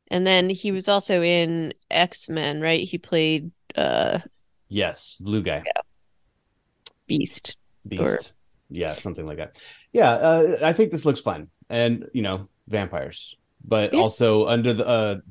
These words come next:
Speaker 2: with the backdrop of the support group, very funny, a lot of, a lot of good jokes. Hopefully that's not all of them. Um,
Speaker 1: Yeah,
Speaker 2: But
Speaker 1: and this is, this was also part of a, an effort for Universal Pictures. They, this is, like,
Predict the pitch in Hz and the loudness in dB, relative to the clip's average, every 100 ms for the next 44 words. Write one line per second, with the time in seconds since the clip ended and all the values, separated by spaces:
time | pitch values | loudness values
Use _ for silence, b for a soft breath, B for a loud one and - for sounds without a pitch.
0 | - 127 113 107 120 107 101 101 101 - | -4 -4 -4 -6 -4 -4 -4 -4 -4 0
1 | 98 92 90 85 92 - - 101 90 95 | -2 -2 -6 -6 -10 -10 -6 -4 -4 -4
2 | 90 85 95 104 98 95 95 87 85 87 | -6 -6 -2 0 0 -2 -4 -4 -4 -2
3 | 90 90 87 95 90 92 90 85 107 98 | -2 -4 -4 -4 -4 -6 -8 -4 -4 -4
4 | 104 95 90 _ _ _ 90 90 95 85 | -4 -4 -6 _ _ _ -6 -4 -2 -2
5 | 85 85 80 76 78 80 _ 76 76 76 | 0 -2 -4 -10 -14 -18 _ -12 -10 -10
6 | 76 76 _ _ _ _ 302 311 285 269 | -14 -18 _ _ _ _ 0 2 4 2
7 | 269 262 294 330 294 277 - 214 269 - | -2 -4 -4 -2 -4 -4 -8 -6 -6 -4
8 | 269 247 254 226 233 208 214 185 175 165 | 0 2 2 0 0 2 2 2 4 2
9 | - - 175 - 208 208 170 165 _ _ | 2 -2 -2 0 0 0 0 0 _ _
10 | - 175 170 170 165 185 175 170 170 170 | -4 0 2 2 0 0 2 2 0 -2
11 | 185 - 170 170 180 180 - 220 180 165 | -4 -2 -4 0 2 2 0 -4 0 0
12 | 151 | 0